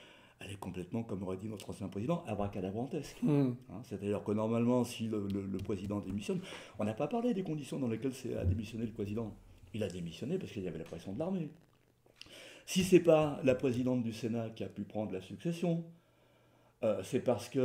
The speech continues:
Speaker 1: euh, ou le, plutôt le président de l'Assemblée nationale, c'est parce que son frère avait été enlevé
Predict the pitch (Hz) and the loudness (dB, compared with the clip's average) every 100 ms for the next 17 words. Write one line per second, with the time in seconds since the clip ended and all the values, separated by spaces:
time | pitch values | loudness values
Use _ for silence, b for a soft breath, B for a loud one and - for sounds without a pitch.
0 | 127 120 - 101 95 98 117 120 123 131 | 6 4 0 0 2 2 2 0 0 2
1 | 123 - 117 113 117 113 110 104 110 107 | 2 4 2 2 2 0 0 -2 0 -2
2 | 101 170 156 156 b b b - 123 127 | -2 0 0 -2 b b b -12 -6 -4
3 | - 107 120 104 165 143 120 113 107 113 | -4 -2 -2 2 4 4 2 0 0 0
4 | 151 156 156 | 2 2 0